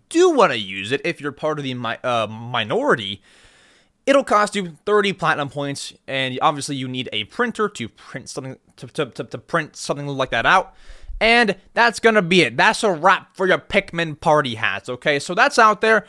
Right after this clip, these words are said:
You can also get, and guess what? I actually bought this one. I never buy, you know, I guess my Nintendo stuff. I never buy this stuff. But this one impressed me way too much.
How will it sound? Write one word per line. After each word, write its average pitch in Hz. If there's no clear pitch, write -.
You 170
can 185
also 175
get, 135
and 156
guess 185
what? 127
I 269
actually 165
bought 127
this 143
one. 90
I 285
never 208
buy, 120
you 160
know, 107
I 143
guess 160
my 135
Nintendo 139
stuff. 269
I 190
never 180
buy 151
this 120
stuff. -
But 190
this 202
one 233
impressed 180
me 165
way 131
too 117
much. 98